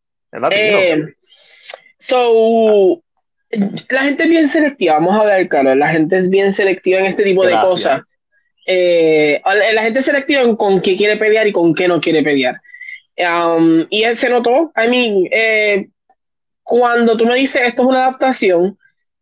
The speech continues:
Speaker 2: eh, esto es una
Speaker 1: Ya,
Speaker 2: historia que
Speaker 1: ahí,
Speaker 2: vamos a contar nosotros
Speaker 1: ahí,
Speaker 2: a nuestra manera".
Speaker 1: ahí es donde se debe acabar, "Esto es una adaptación". <laughs> Ya, se acabó, una adaptación, pueden hacer.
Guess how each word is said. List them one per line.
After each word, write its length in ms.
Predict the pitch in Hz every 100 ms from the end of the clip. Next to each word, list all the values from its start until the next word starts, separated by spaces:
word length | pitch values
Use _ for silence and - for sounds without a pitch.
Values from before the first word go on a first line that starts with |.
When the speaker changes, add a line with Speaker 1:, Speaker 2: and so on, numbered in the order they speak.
| _
Speaker 2:
eh, 320 | - 170 165 165
esto 160 | -
es 60 | 214
una 100 | 220
Speaker 1:
Ya, 60 | 226
Speaker 2:
historia 180 | 220
que 60 | 214
Speaker 1:
ahí, 140 | -
Speaker 2:
vamos 120 | 190 208
a 40 |
contar 420 | 214 208 220 214 185 202
nosotros 360 | 226 214 220 -
Speaker 1:
ahí, 80 | 165
Speaker 2:
a 80 | 202
nuestra 380 | 202 220 240
manera". 520 | 220 208 175 165 180 202 _ _ -
Speaker 1:
ahí 220 | 151 156
es 80 | 160
donde 240 | 202 226
se 120 | 233
debe 200 | 208 214
acabar, 400 | 220 190 196 180
"Esto 220 | 135 135 180
es 80 |
una 160 | 190 190 185
adaptación". 760 | 180 165 135 143 160 123 104 _ _ _ _ _
<laughs> 560 | - - - - 165 156
Ya, 300 | 185 202 160
se 100 | 123
acabó, 500 | 110 113 170 - - -
una 120 | 123
adaptación, 380 | 143 127 120 -
pueden 240 | 123 143
hacer. 200 | 160 165